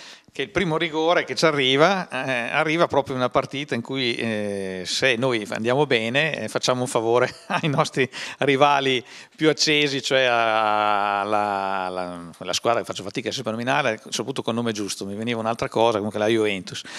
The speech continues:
<laughs> Eh, perché naturalmente se noi fermiamo la Roma, eh, lo scudetto, mm, direi che è praticamente in tasca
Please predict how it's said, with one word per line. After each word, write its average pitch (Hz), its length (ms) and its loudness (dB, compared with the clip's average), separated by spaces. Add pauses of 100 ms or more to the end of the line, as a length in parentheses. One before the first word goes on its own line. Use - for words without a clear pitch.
(280)
<laughs> - 40 -
Eh, - 840 -2
perché 135 300 2
naturalmente 123 560 2
se - 100 0
noi 131 100 0
fermiamo 135 340 0
la 143 80 4
Roma, 110 680 2
eh, 95 40 -6
lo 95 80 -6
scudetto, 90 1040 -2
mm, 82 520 -16
direi 95 260 2
che 104 240 4
è 156 120 8
praticamente 131 560 4
in 117 100 0
tasca 127 600 4